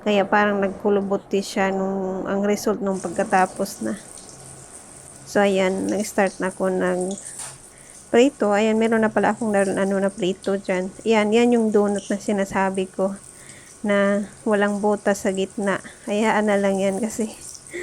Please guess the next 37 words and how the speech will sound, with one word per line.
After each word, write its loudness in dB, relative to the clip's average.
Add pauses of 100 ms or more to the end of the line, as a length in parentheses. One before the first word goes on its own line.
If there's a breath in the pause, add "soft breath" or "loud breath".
(400 loud breath)
wala 6
akong -2
pangbutas. 0
Ay, 0
napagod 0
din 0
ako -2
maghanap -2
ng -2
mga -2
maliit 0
na -4
pang -2
pwede -2
butas -2
sa -2
gitna. -6 (640 loud breath)
So, 0
ayan, 4
donut 2
din 4
naman 2
yan, -2
oh. -18 (160)
Ayan. -2 (380 loud breath)
Meron 8
ng 8
iba 6
kasi 2
nilagyan 2
ko -2
siya -2
ng, -2
ano, 0
yung -2
sesame -4
seeds. -4